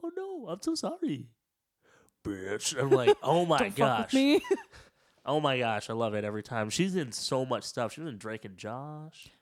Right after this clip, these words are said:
Speaker 2: Really?
Speaker 1: Yeah,
Speaker 2: Oh,
Speaker 1: she
Speaker 2: I never really watched that show
Speaker 1: Okay,
Speaker 2: very
Speaker 1: but she's,
Speaker 2: much.
Speaker 1: she's in it. She's, like, a, like, a recurring role in Drake and Josh.
Speaker 2: Nice.
Speaker 1: Uh, she was in one episode of The Office.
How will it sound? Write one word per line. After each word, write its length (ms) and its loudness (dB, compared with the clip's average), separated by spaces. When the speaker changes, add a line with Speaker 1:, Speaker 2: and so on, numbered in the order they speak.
Speaker 2:
Really? 140 -6
Speaker 1:
Yeah, 280 -6
Speaker 2:
Oh, 120 -6
Speaker 1:
she 60 -8
Speaker 2:
I 40 -6
never 180 -8
really 200 -8
watched 320 -16
that 120 -20
show 80 -14
Speaker 1:
Okay, 160 -8
Speaker 2:
very 100 -10
Speaker 1:
but 120 -10
she's, 260 -4
Speaker 2:
much. 120 -14
Speaker 1:
she's 200 -6
in 160 -4
it. 220 -4
She's, 200 -14
like, 180 -8
a, 320 -6
like, 160 -8
a 360 -2
recurring 640 -6
role 300 -4
in 80 -8
Drake 260 -10
and 120 -12
Josh. 520 -10
Speaker 2:
Nice. 640 -16
Speaker 1:
Uh, 320 -4
she 340 -6
was 200 -6
in 220 -8
one 200 -2
episode 460 -4
of 80 -6
The 100 -6
Office. 600 -6